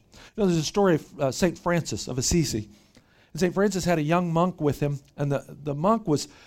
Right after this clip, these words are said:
training, but he, he really wanted to get out there and preach. And finally one day, Francis says,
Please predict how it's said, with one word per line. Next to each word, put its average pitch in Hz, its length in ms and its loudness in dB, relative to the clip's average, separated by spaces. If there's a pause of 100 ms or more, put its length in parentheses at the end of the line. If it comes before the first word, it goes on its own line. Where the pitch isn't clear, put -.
(120)
training, 220 680 -2
but 160 120 2
he, 147 60 -4
he 156 200 -6
really 208 240 0
wanted 190 200 0
to 147 60 -12
get 185 120 2
out 190 100 -2
there 156 120 0
and 117 120 -4
preach. - 380 -2
And 139 100 -12
finally 311 220 0
one 247 200 -2
day, 190 180 2
Francis 180 400 -2
says, 160 200 0